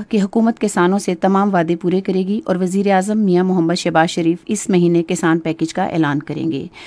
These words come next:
ये बात उन्होंने किसान इत्तेहाद यूनियन के नुमाइंदों से मुलाकात में कही। अमूर कश्मीर और गिलगित बल्तिस्तान, कमरो जमान कायरा, कौमी तहफ़्फ़ुज़ खुराक के वज़ीर तारिक बशीर शीमा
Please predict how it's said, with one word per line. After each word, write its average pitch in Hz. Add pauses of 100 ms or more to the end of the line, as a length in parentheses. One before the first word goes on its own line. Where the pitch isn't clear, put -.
(200)
ये 220
बात 214
उन्होंने 240
किसान 196
इत्तेहाद 170
यूनियन 185
के 185
नुमाइंदों 170
से 196
मुलाकात 156
में 156
कही। 156 (380)
अमूर 220
कश्मीर 226
और 220
गिलगित 180
बल्तिस्तान, 180 (100)
कमरो 180
जमान 175
कायरा, 175
कौमी 180
तहफ़्फ़ुज़ 180
खुराक 175
के 196
वज़ीर 180 (140)
तारिक 170
बशीर 165
शीमा 190